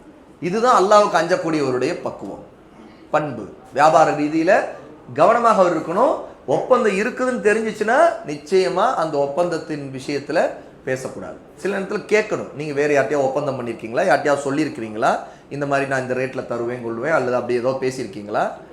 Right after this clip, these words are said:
அப்படின்னு அவங்கள்ட்ட நாமளே கேட்கணும். ஏன்னா சில நேரத்துல இதெல்லாம் சொல்லாம சில வியாபாரிகள் என்ன செய்வாங்க, ஒரு பிசினஸ் பண்ணிட்டு இருப்பாங்க. அதுல இவங்க செய்யற ஃபித்னால வாங்கக்கூடியவரிடம் இ-, நாம தான் குறுக்கிட்டுறோம்னு சொல்லிட்டு சம்பந்தமே இல்லாம நாம போய் மாட்டிக்குவோம், நாம பாதிக்கப்பட்டுருவோம். எப்படின்னா, அவன் வந்து நம்ம மேல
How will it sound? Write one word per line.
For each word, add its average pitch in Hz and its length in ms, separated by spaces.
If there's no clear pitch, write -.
அப்படின்னு 202 280
அவங்கள்ட்ட 196 300
நாமளே 202 280
கேட்கணும். 170 340
ஏன்னா 208 80
சில 202 240
நேரத்துல 214 140
இதெல்லாம் 208 360
சொல்லாம 196 340
சில 175 160
வியாபாரிகள் 160 480
என்ன 139 120
செய்வாங்க, 139 240
ஒரு 143 100
பிசினஸ் 135 280
பண்ணிட்டு 120 260
இருப்பாங்க. 92 540
அதுல 180 340
இவங்க 208 380
செய்யற 233 280
ஃபித்னால 165 800
வாங்கக்கூடியவரிடம் 220 1000
இ-, 185 80
நாம 208 300
தான் 233 200
குறுக்கிட்டுறோம்னு 180 580
சொல்லிட்டு 143 560
சம்பந்தமே 233 420
இல்லாம 190 340
நாம 220 280
போய் 208 200
மாட்டிக்குவோம், 180 480
நாம 226 240
பாதிக்கப்பட்டுருவோம். 175 720
எப்படின்னா, 202 360
அவன் 247 280
வந்து 262 220
நம்ம 240 220
மேல 262 200